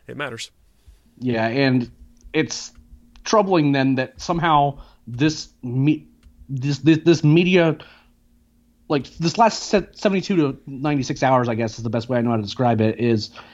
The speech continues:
Speaker 2: has been so bad, both by the, on the league side as well as on the Astros side, that it, you have to be really bad to make me wonder,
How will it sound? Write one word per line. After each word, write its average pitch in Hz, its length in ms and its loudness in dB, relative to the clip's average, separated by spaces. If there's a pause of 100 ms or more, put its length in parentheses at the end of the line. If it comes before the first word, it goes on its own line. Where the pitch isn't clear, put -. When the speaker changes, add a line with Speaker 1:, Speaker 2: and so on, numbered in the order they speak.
(160)
Speaker 2:
has 139 200 0
been 147 140 4
so 160 420 4
bad, 143 540 2 (880)
both 156 340 2
by 139 140 -2
the, 139 120 -4 (140)
on 139 120 -2
the 135 60 -4
league 135 220 -4
side 151 260 2
as 120 180 -6
well 135 300 -2
as 131 160 -2
on 127 260 2
the 117 100 -4 (220)
Astros 143 440 0
side, 165 420 -2 (1120)
that 143 400 0
it, 160 220 -8
you 214 100 8
have 269 220 4
to 196 60 -8
be 185 80 -2
really 135 400 0
bad 120 480 0
to - 80 -8
make 139 240 -2
me 139 80 2
wonder, 113 600 0